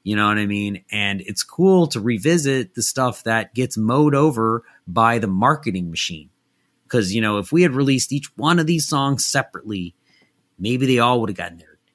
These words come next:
their due justice exactly. But time is a strange thing. And so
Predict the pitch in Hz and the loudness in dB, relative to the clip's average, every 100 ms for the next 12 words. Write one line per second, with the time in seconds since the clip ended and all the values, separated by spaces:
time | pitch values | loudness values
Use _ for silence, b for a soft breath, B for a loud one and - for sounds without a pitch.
0 | _ 92 82 82 127 135 110 120 110 - | _ -10 -8 0 2 2 2 2 2 -2
1 | 95 - 90 90 98 101 - 90 87 95 | -6 -6 -6 -2 0 0 -4 -8 -8 -8
2 | 90 - _ - 127 139 156 147 117 117 | -8 -14 _ -8 -2 0 0 0 -4 -6
3 | 127 123 113 - 143 95 - 104 92 | -6 -6 -6 -6 -6 -6 -8 -10 -10